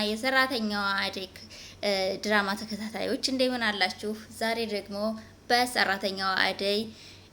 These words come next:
ተከታታይ ድራማ መጥቼላችኋለሁ። ሰብስክራይብ እና ላይክ ማድረጋችሁን አትርሱ። አበረታቱኝ፣ አግዙኝ ማለት ነው። እንግዲህ ለፍቅር ቤዛ ትመጣና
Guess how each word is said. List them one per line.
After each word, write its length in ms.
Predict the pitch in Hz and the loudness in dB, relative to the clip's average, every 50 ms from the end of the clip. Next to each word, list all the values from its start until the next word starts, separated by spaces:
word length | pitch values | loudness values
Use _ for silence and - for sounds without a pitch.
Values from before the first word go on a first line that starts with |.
| - 220 214 208 202 196 | 0 2 2 2 2 0
ተከታታይ 500 | 208 254 254 285 294 285 285 269 214 208 | -2 0 0 2 2 2 2 2 2 2
ድራማ 340 | 208 208 185 185 185 185 190 185 185 | 2 2 2 0 0 0 -2 -4 -4
መጥቼላችኋለሁ። 1080 | 190 202 196 - - - - 226 214 190 185 180 214 220 - 214 202 196 196 202 214 240 285 | -4 -4 -4 -6 -4 -2 0 0 2 0 0 -2 -2 -4 -4 -2 -2 -2 0 0 0 0 0
ሰብስክራይብ 560 | - 311 294 285 - - - 254 226 214 202 208 | 0 0 0 0 -2 0 2 2 4 4 2 0
እና 140 | 208 196 190 | -2 -2 -2
ላይክ 240 | 190 196 196 196 196 | -2 -2 -4 -4 -4
ማድረጋችሁን 680 | 208 202 202 202 214 208 220 247 240 - - 269 262 240 | -2 0 2 2 2 2 2 0 0 -2 -4 -2 0 0
አትርሱ። 380 | 226 220 220 - 220 202 - - 208 220 226 - - | 0 -2 -2 -2 -2 -2 -2 -4 -6 -6 -8 -6 -6
አበረታቱኝ፣ 760 | 220 214 214 - 208 196 202 202 - - 202 208 - 202 196 196 | -6 -6 -2 -2 -2 0 0 -2 -4 -6 -6 -6 -8 -8 -8 -8
አግዙኝ 460 | 196 196 - - 208 208 214 202 220 233 | -8 -10 -8 -8 -8 -6 -4 -4 -2 0
ማለት 280 | 233 220 208 208 214 - | 0 -2 -2 -2 -4 -6
ነው። 100 | 214 - - - - - - - - | -8 -8 -8 -12 -16 -16 -16 -10 -8
እንግዲህ 360 | 233 233 285 294 359 415 - - - - - - - 226 | 4 4 6 6 6 4 4 4 0 0 -2 -8 0 4
ለፍቅር 680 | 247 277 330 359 - - 339 302 - - 220 226 220 247 226 | 6 6 6 4 2 0 -2 -2 0 2 2 2 2 2 0
ቤዛ 280 | - 233 214 214 220 233 233 233 | 2 2 2 4 4 2 2 2
ትመጣና 640 | 233 269 233 233 220 220 - 214 208 208 208 202 | 0 0 0 2 0 2 4 4 4 4 2 2